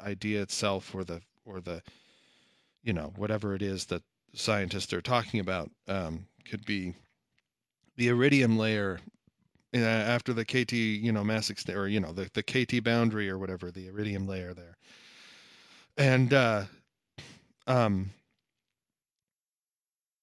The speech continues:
it's kind of rolls nicely into some of the things that I kinda have to say about it. Um, but I wanna let you kinda keep going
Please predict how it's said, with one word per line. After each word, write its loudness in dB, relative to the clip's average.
it's 8
kind 8
of 6
rolls 6
nicely 4
into 4
some 4
of 2
the 2
things 2
that -2
I 2
kinda -2
have -8
to -4
say -2
about -6
it. -16
Um, -2
but 0
I 0
wanna 0
let 0
you 2
kinda 0
keep -4
going -2